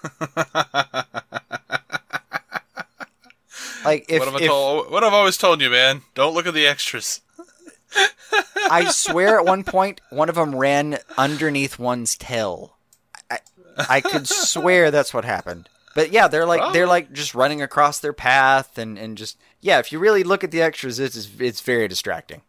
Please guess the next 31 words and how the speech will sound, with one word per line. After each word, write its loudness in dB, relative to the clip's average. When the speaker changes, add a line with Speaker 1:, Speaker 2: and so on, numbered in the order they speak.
Speaker 2:
Like, -10
th-, -14
there, -2
Speaker 1:
Mm-hmm. -16
Speaker 2:
there's -6
no, -6
it -10
does, -6
no, -8
it -10
doesn't -8
work. -12
It -4
doesn't -2
work -8
at -6
all. -6
My -2
favorite -4
part -2
is -6
the -6
Legends -4
are -6
just -8
kind -6
of -8
strolling -4
down 2
the -6
street -6